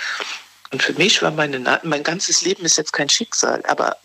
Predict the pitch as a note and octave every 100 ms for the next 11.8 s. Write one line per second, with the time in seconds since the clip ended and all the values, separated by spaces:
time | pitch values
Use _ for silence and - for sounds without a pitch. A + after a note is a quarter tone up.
0 | _ - D3 - - D3+ - - - F3+
1 | G3 G3 B2+ C3 - D#3+ F3+ E3 - -
2 | - D#3 C#3 C#3 - D#3+ - F3 F#3+ E3+
3 | F3 E3 - A3+ G#3+ D#3 D3+ - - -
4 | D3 C#3 - - - - - D#3+ D#3+ -
5 | - - D3+ D3+ D#3 D#3 D3+ - C#3 C#3+
6 | D3+ - D3 C#3+ - - - - C3+ C3
7 | - - - - - - - - - -
8 | - C#3+ F3 C#4+ - F3+ - D#3 - -
9 | C3 D3 G#3+ C#4 B3+ E3+ E3 D3+ D#3+ F#3+
10 | A3+ - E3+ - G#3 A3 - G3+ G#3+ -
11 | D3 - - - - - - -